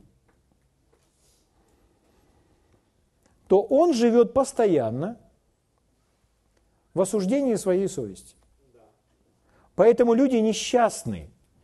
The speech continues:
из-за того, что они испытывают угрызение ос-, осуждения собственной совести из-за неисполнения этой заповеди. Мы с вами говорили, что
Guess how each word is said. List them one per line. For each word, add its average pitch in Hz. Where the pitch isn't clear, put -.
из-за 185
того, 233
что 170
они 208
испытывают 180
угрызение 185
ос-, 151
осуждения 180
собственной 208
совести 101
из-за 165
неисполнения 196
этой 180
заповеди. 87
Мы 180
с -
вами 247
говорили, 233
что 175